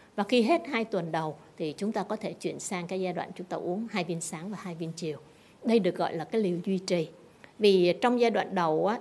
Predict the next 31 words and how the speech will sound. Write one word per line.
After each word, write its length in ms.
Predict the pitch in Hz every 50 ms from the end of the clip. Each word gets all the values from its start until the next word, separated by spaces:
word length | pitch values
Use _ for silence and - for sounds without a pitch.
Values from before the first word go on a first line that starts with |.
| - -
thì 120 | 208 175
cái 180 | 175 - 214 220
phát 240 | - 277 285 285 -
huy 120 | 233 202
cái 160 | 202 226 233
tác 200 | 226 - 247 247
dụng 220 | - - - - 165
giảm 200 | 160 - - -
đau 140 | 190 196 185
kháng 260 | 185 214 214 233 220
viêm 220 | 208 196 185 190
của 140 | 185 - 139
hai 260 | 139 - 190 196 190
cái 140 | 185 214 214
dược 240 | 190 175 151 - -
thảo 280 | - 147 - 110 160 202
là 160 | 196 170 151
cây 200 | - - - 180
móng 200 | 185 175 202 214 -
quỷ 140 | 151 127
và 140 | 156 175 175
vỏ 140 | 170 175 135
liệu 180 | 139 131 135 - -
trắng. 240 | - 175 170 214 349 - - - - - - - - - - - - - - - - - - -
Nhưng 180 | 214 233 269 247
ở 180 | - 202 165
cái 160 | - - 233 240
giai 120 | 226 214
đoạn 200 | 185 170 - -
sau 320 | - - 226 214 214 226
á, 60 | 240